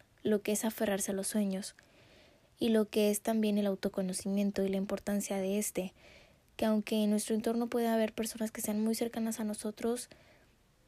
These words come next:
realmente el que siempre va a tener la palabra más importante somos nosotros mismos. Esto es algo que para mí ha estado claro desde hace muchos años y coincidí completamente con el autor cuando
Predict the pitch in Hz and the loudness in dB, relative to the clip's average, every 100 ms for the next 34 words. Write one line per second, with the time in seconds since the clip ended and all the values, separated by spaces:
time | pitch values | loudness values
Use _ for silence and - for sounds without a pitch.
0 | - - - - 233 247 247 247 247 240 | -20 -20 -20 -6 4 6 6 2 4 4
1 | 220 208 214 214 - 226 214 226 220 214 | 4 0 -2 0 2 2 4 2 2 0
2 | 220 208 202 208 208 208 196 190 202 208 | 0 0 0 -2 -4 -4 -2 -2 -4 -6
3 | 240 214 214 247 226 190 - 202 208 247 | -6 -4 -4 -4 -6 -6 -6 -6 -4 -8
4 | 262 214 214 214 196 190 196 196 190 185 | -8 -6 -2 -2 -4 -8 -8 -6 -6 -6
5 | 196 - - _ - - - _ _ _ | -12 -14 -18 _ -18 -18 -20 _ _ _
6 | _ _ _ _ _ _ - 226 226 - | _ _ _ _ _ _ -2 2 2 0
7 | 247 240 240 220 208 196 202 214 214 - | 2 4 4 2 0 2 4 2 0 -4
8 | _ _ _ _ - - 220 214 240 220 | _ _ _ _ -10 0 2 2 0 0
9 | 220 214 208 208 196 196 208 208 208 - | 2 2 4 2 0 -2 0 2 2 0
10 | 208 208 208 214 220 - - - 208 - | -4 -2 0 0 -2 -6 -8 -4 -4 2
11 | 214 196 202 202 - 214 208 208 196 208 | 2 2 2 0 0 0 2 2 2 0
12 | 202 190 - 190 185 190 - 202 - 196 | 0 0 -2 -4 -4 -6 -6 -8 -6 -6
13 | 185 - | -6 -8